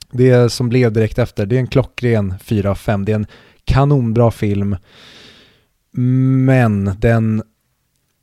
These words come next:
puttrar lite för mycket och, eh, som du sa, man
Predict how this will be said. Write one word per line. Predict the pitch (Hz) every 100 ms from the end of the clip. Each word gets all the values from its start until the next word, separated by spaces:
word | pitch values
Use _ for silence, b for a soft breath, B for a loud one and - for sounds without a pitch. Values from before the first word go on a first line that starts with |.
| _ _
puttrar | - 135 - - 123 120
lite | 107 101 - - 101
för | - 98
mycket | 101 - _ - 104 98
och, | 104 - - -
eh, | 98
som | -
du | 95
sa, | - 107 92 95
man | 113 117 110 104 98